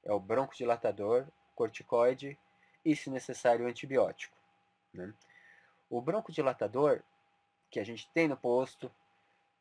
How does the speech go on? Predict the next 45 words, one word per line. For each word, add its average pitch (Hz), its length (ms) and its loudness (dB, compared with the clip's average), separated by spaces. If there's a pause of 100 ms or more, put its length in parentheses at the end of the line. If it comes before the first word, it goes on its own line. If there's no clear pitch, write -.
(260)
é 117 80 0
o 117 80 2
broncodilatador 123 760 0
de 117 120 -10
curta 185 360 4
duração, 127 640 2
é 139 60 4
o 127 40 6
tratamento 135 440 0
de 131 100 -12
primeira 131 400 -4
linha. 110 320 -10 (260)
Todo 165 320 -4
mundo 131 460 -8
vai 110 240 2
usar. 104 340 -2 (240)
Você 101 220 -14
tem 113 200 -8
que, 117 100 -10
ele 113 260 -6
dá 120 220 4
uma 123 260 0 (280)
sensação 120 400 -6
de 117 100 0
alívio 120 400 -2
muito 107 220 -10
importante. 113 720 -6 (160)
Normalmente 151 500 0
esses - 160 -16
pacientes 110 800 -4
já 147 260 6
usam 147 340 2
broncodilatador 104 800 -2
de 110 140 0
alívio, 120 400 -2
né, 101 100 -4
o 104 60 0
beta 101 220 -4
dois 98 200 -10
de - 100 -16
curta, 131 380 -4
com 104 140 -14
frequência 107 380 -8
o - 20 -12
salbutamol. 110 920 4